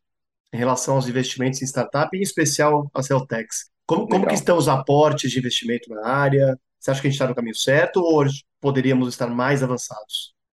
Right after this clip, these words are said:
Speaker 2: Não, a gente até ficou surpreso esse ano, né, porque mesmo com todo esse cenário macro desafiador, né, guerra na Ucrânia,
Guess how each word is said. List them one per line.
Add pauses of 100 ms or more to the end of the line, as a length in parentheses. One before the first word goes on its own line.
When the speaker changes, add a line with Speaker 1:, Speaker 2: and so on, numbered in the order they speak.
(120)
Speaker 2:
Não,
a
gente
até
ficou
surpreso
esse
ano,
né,
porque
mesmo
com
todo
esse
cenário
macro
desafiador, (380)
né,
guerra
na
Ucrânia,